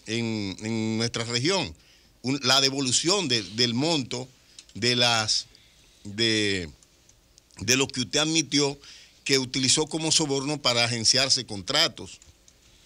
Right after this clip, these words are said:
para agenciarse contratos. La actividad económica es una actividad pecuniaria, es una actividad que se realiza en busca de fondo, en busca de ganancias. Si usted representa una empresa, no es de manera gratuita que usted la representa.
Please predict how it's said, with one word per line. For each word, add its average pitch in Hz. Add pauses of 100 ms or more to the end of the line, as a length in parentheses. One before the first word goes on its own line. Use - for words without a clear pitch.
(180)
para 120
agenciarse 127
contratos. 120
La 139
actividad 143
económica 143 (280)
es 139
una 175
actividad 175
pecuniaria, 120 (520)
es 107
una 143
actividad 156
que 156
se 160
realiza 151 (120)
en 117
busca 143
de 113
fondo, 131
en 101
busca 117
de 113
ganancias. 135 (220)
Si 117
usted 135
representa 151
una 185
empresa, 180
no 156
es 151
de 139
manera 127
gratuita 104
que 92
usted 90
la 98
representa. 92